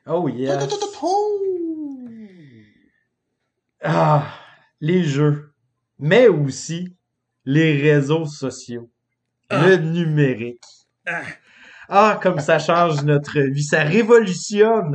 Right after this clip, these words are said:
Speaker 1: notre manière de penser, n'est-ce pas ?
Speaker 3: C'est parfait, ça.
Speaker 1: Mais c'est, mais c'est pas tout le temps, tout le temps positif.
Speaker 3: Voyons
Speaker 1: Il
Speaker 3: donc.
Speaker 1: faut être critique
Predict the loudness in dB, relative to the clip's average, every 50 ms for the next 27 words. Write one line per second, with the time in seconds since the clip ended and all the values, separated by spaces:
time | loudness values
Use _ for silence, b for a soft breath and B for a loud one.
0 | -4 -4 -4 -4 -6 -6 -4 -4 -4 -2 0 0 2 2 2 2 0 -2 0 0
1 | 0 0 0 -4 -8 -8 -6 -4 -4 -4 -4 -6 -8 -8 -4 -2 -2 -2 -4 -8
2 | _ _ _ _ _ b b b b b b b b -10 -6 -6 -6 -6 -6 -10
3 | -6 -4 -4 -4 -2 -2 -2 -2 -4 -10 -14 -20 _ _ _ _ _ _ _ -10
4 | -8 -6 -6 -4 -2 -2 -2 -2 -2 -2 -4 -4 -4 -6 -12 _ _ _ _ 2
5 | 2 2 2 2 -2 0 0 2 2 0 -2 -6 -10 -16 _ _ _ -12 -4 0
6 | 2 2 2 0 -2 -2 -2 -2 -2 -6 -10 -16 _ _ _ _ -2 0 0 2
7 | 2 0 -2 -4 -6 -8 -10 -8 -6 -6 -6 -6 -8 -14 b b b b b b
8 | _ -16 -10 -6 -4 -4 -2 -2 -2 -2 -4 -4 -4 -2 -2 2 2 2 2 2
9 | 0 0 -2 0 -2 -2 -2 -4 -10 -10 -6 -6 -6 -6 -6 -4 -4 -4 -4 -6